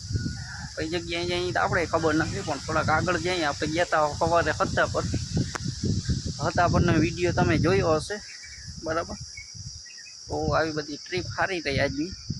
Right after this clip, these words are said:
તો હાલો આગળ, આગળ. મારો ભાઈબંધ જાય છે, કી માયલો છે. આ બાજુ આ બધું છે.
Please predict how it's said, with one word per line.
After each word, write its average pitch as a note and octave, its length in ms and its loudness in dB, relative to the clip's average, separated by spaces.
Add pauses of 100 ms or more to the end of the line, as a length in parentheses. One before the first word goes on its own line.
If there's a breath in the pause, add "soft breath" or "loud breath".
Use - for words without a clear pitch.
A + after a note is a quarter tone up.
(380)
તો - 80 -8
હાલો C#3 280 4
આગળ, C#3 300 -2
આગળ. - 260 -4 (540)
મારો C#3 340 -6
ભાઈબંધ D3 460 0
જાય D#3+ 220 2
છે, D3+ 200 -2 (1200)
કી F#3 100 2
માયલો C3+ 360 2
છે. B2 140 -6 (1800)
આ C#3+ 120 -2
બાજુ D3 260 2
આ D3 100 4
બધું D3 320 0
છે. E3+ 260 -2